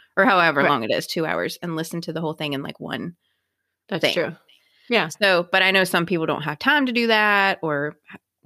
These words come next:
Speaker 1: d-, the desire to sit there for an hour and a half and listen to us ramble. So anyway,
Speaker 2: Right.
Speaker 1: let us know.
Speaker 2: Yeah. Yes, please, 'cause that would be a good, I mean, not that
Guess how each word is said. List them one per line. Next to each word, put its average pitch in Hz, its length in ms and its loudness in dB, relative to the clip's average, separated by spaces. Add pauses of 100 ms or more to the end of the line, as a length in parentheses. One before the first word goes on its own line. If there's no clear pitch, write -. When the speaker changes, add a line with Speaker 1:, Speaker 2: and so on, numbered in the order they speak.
Speaker 1:
d-, 151 100 -12
the 165 140 -14
desire 214 680 2
to 214 120 -4
sit - 200 -2
there 196 220 2
for 208 120 -4
an 208 80 0
hour 202 180 0
and 202 80 0
a - 40 -2
half 202 220 -4
and 214 80 -2
listen 196 240 -4
to 190 140 -4
us 190 160 -6
ramble. 185 480 -2 (640)
So 160 480 4 (760)
anyway, 311 160 4
Speaker 2:
Right. - 240 -4
Speaker 1:
let 220 200 2
us 277 160 0
know. 359 180 2 (1080)
Speaker 2:
Yeah. 262 280 0 (400)
Yes, 240 240 0
please, 240 340 2
'cause 196 140 -2
that 185 140 2
would 196 100 -2
be 214 120 0
a 190 40 0
good, 185 240 0
I 196 60 2
mean, 185 140 4
not 180 160 0
that - 300 0